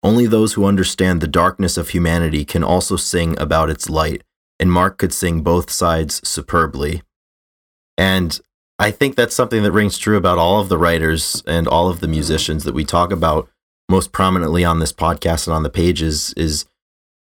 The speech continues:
these guys and these girls, they had to go to these dark places to confront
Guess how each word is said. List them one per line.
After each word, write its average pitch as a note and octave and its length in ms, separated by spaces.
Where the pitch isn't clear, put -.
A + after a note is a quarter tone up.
these G2 220
guys G#2 400
and G2 100
these F2 140
girls, F#2+ 420
they F2+ 120
had F#2+ 200
to F#2 60
go F#2+ 260
to G#2 100
these D#2+ 280
dark E2+ 400
places D2+ 760
to D2 480
confront F2+ 720